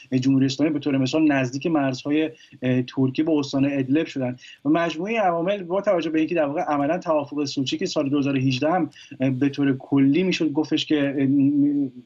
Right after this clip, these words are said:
در واقع از بین رفته به نوعی به طور عملی، بنابراین به این لزوم دستیابی به یک توافق جدید بین، اه، روسیه و ترکیه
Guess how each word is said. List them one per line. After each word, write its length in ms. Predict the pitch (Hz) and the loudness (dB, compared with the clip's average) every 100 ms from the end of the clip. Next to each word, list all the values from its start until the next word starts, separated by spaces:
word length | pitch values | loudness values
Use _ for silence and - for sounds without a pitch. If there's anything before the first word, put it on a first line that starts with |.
| _ _ _ _ - | _ _ _ _ -4
در 120 | 139 | -2
واقع 180 | 135 147 | 0 -2
از 260 | 143 127 131 | -2 -2 -2
بین 220 | 170 156 | 0 0
رفته 400 | 151 139 - 170 | 0 -2 -4 -2
به 160 | 156 | 2
نوعی 300 | 139 139 156 | 2 2 2
به 100 | 139 | -2
طور 240 | 135 143 135 | -2 -4 -4
عملی، 580 | 139 135 135 143 175 160 - - _ | -2 0 2 2 0 -2 -6 -20 _
بنابراین 480 | 143 139 156 175 143 | 0 2 0 0 2
به 80 | 156 | 2
این 440 | 160 180 190 170 | 2 0 -4 0
لزوم 400 | 160 156 180 208 | 0 0 0 -2
دستیابی 500 | 175 147 139 147 139 | 0 -2 -4 -2 0
به 120 | 139 | 2
یک 220 | 139 131 | 0 0
توافق 580 | 147 139 139 135 131 135 | -2 -2 -2 -2 -2 -2
جدید 320 | 127 131 156 | 0 2 0
بین، 320 | 160 143 135 131 - - 127 | 2 2 2 -2 -12 -10 -2
اه، 100 | 127 | 0
روسیه 600 | 127 135 135 131 135 131 | 2 0 0 0 -2 0
و 140 | 131 | 0
ترکیه 600 | 131 139 127 139 156 170 | 0 0 0 0 -2 -2